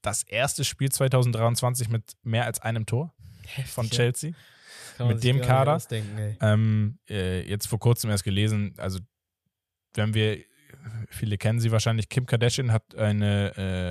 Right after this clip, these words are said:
Speaker 1: äh, ein, ein Haus in Amerika, ein Anwesen von sechzig Millionen. Und bis vor dem Dortmund-Spiel war, hat Chelsea, ich glaube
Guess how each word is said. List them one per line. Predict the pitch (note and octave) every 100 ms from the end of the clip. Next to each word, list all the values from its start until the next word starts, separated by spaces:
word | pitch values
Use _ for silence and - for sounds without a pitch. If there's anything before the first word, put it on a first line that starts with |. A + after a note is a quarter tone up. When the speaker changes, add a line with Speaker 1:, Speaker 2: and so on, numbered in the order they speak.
| E2
Speaker 1:
äh, | -
ein, | F#2 F#2 F#2+ F#2 F2 D#2+
ein | E2 F#2+ F#2
Haus | G#2+ C#3+ -
in | G#2+
Amerika, | G2+ G#2+ A2+ A2+ A2+ A2 - - -
ein |
Anwesen | E2 A2 G#2+ G#2 G2+
von | G2+
sechzig | A2+ - A#2 A2
Millionen. | G2 A#2+ D#3+ - _ _ - - _ _ -
Und | G2 G2+ G2 - - _ _ _ _ _ -
bis | D3 -
vor | C#3 C3
dem | A#2+ A2+
Dortmund-Spiel | B2 C#3 C#3 C3 - C#3 C#3 - _
war, | - A2+ A2+ A#2 - _ -
hat | A2+ - _ - _ _ _ _ -
Chelsea, | A#2+ C3 - B2+ A#2+ A#2+ - _ _
ich | -
glaube | A#2 A2 A2+ A2 A2+ A2+ A2